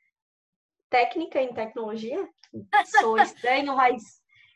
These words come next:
Speaker 1: mas a minha área não é o core ali da tecnologia, né? É uma área de atendimento, mas eu uso bastante ferramentas que vêm lá da parte de desenvolvimento de software, enfim, de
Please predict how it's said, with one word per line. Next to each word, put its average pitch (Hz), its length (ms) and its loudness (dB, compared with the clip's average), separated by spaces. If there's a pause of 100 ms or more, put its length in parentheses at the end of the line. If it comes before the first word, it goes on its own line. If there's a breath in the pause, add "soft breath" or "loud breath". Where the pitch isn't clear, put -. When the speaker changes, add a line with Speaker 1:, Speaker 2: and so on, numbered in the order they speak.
Speaker 1:
mas 226 440 -6
a - 120 -4
minha 240 300 -2
área 220 240 2
não 220 180 -4
é 220 80 2
o 226 80 2
core 247 360 0
ali 226 200 -4
da 220 100 0
tecnologia, 214 760 -6
né? 247 100 -4
É 220 60 -2
uma 220 180 -2
área 208 180 0
de 220 120 -8
atendimento, 226 800 -10 (400 loud breath)
mas 233 260 0
eu 247 160 2
uso 294 280 -4
bastante 262 480 -6
ferramentas 240 600 -8
que 247 140 -12
vêm 220 320 -8
lá 226 160 -6
da 220 140 -8
parte 214 280 -8
de 196 140 -10
desenvolvimento 196 520 -10
de 190 100 -20
software, - 420 -4
enfim, 202 340 -12
de 190 280 -14